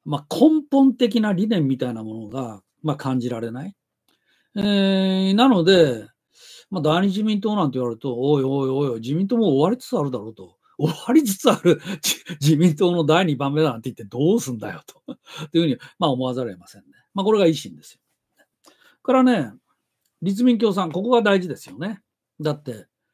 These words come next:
えー、本当かどうか知らないけど、まあ、す-、世情ではですよ。なんか今独走中なんでしょ？で、三十パーセントぐらいの、まあ、人気があるとかなんとか言われてるそうですから、この、こんなものは本当かどうか知りませんけど。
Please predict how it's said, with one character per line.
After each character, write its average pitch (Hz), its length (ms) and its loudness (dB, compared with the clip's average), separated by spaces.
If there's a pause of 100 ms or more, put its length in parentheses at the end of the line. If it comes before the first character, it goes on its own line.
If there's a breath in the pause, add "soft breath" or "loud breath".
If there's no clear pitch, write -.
(400)
え 131 580 -2
ー、 - 20 -6
本 143 140 -2
当 156 80 0
か 156 60 2
ど 170 80 0
う - 20 0
か 175 80 0
知 131 80 -4
ら 135 80 -4
な 170 80 -4
い 175 60 -10
け 120 100 -12
ど、 131 460 -6 (480)
ま 127 1120 -2
あ、 - 20 -12
す-、 - 260 -6
世 151 160 4
情 165 260 2
で 196 80 4
は 240 160 -2
で 110 100 -12
す - 160 -16
よ。 226 420 -6
な 147 100 -4
ん - 20 -6
か 131 80 -10
今 139 180 0
独 127 180 -4
走 226 200 0
中 269 160 2
な 302 100 2
ん 294 60 2
で 135 80 -2
し 143 80 -10
ょ？ 277 180 -4 (500 soft breath)
で、 160 320 4
三 165 180 -2
十 190 80 -4
パ 202 100 0
ー 190 60 0
セ 202 60 -4
ン 226 40 -2
ト 240 100 0
ぐ 240 80 0
ら 202 120 0
い 127 60 -4
の、 117 300 -6
ま 147 140 0
あ、 131 40 -2
人 147 160 0
気 165 80 -4
が 170 80 -2
あ 190 40 -2
る 196 80 -6
と 131 80 -8
か 117 80 -14
な 127 100 -6
ん 139 60 -4
と - 80 -20
か 113 120 -18
言 120 100 -14
わ 131 80 -6
れ 139 80 -6
て 156 120 -2
る 156 320 0 (120)
そ 196 220 0
う 156 60 -2
で - 80 -12
す - 120 -12
か 110 120 -14
ら、 143 300 -2
こ 135 80 -6
の、 123 100 -8
こ 135 140 -6
ん - 20 -4
な 147 80 -4
も 165 60 0
の 170 80 0
は - 40 -6
本 127 120 -4
当 - 80 -8
か 151 60 -2
ど 160 60 0
う - 40 -2
か 139 80 -2
知 - 140 -14
り 113 40 -10
ま 120 80 -8
せ 180 100 -8
ん 180 60 -6
け - 80 -6
ど。 156 280 -8